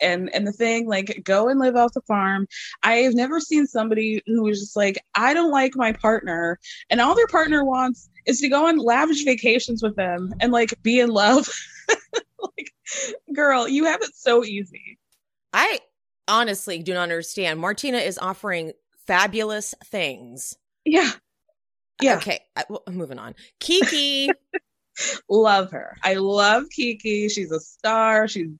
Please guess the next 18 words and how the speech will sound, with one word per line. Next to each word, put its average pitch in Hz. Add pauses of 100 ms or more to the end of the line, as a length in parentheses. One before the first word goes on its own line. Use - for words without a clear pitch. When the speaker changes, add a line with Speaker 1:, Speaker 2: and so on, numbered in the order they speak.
(120)
Speaker 1:
gorgeous. 208 (240)
She's 226
so 185
funny. 202 (320)
Yeah, 139
I, 202
I 190
love 151
her. 156
She's, 254
like, 254 (260)
number 190
two, 131
close 240
second 156
behind 151
Doctor 131
Nicole. -